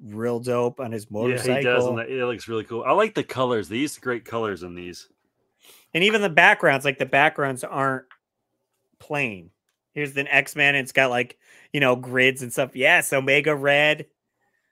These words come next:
Speaker 1: Classic. Classic for sure
Speaker 2: I have
Speaker 1: for
Speaker 2: that same
Speaker 1: X-Men.
Speaker 2: card you're showing. I guess we probably have a lot of the same stuff, but
Speaker 1: So, yeah, I bought a, a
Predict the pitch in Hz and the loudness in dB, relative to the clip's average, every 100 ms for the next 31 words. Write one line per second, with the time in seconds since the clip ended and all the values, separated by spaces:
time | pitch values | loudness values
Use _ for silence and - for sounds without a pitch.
0 | _ - 147 143 147 143 147 143 139 - | _ -16 -4 0 0 -2 -4 -4 -4 -16
1 | _ _ _ 135 135 135 143 139 - 131 | _ _ _ -8 -6 -6 -10 -14 -14 -6
2 | 131 135 160 147 139 131 139 131 131 127 | 0 4 4 4 0 0 0 -2 0 0
3 | 117 101 - 101 98 95 101 117 113 113 | 0 -4 -6 -6 -6 -10 -10 -6 -6 -6
4 | 117 123 113 107 101 98 95 98 87 - | -8 -6 -4 -2 -2 -2 -2 -2 -4 -10
5 | 92 85 98 92 - _ 98 - - 160 | -14 -12 -10 -10 -12 _ -18 -18 -6 -2
6 | 175 185 170 175 185 165 151 143 135 | 2 2 2 0 0 -2 -4 -8 -12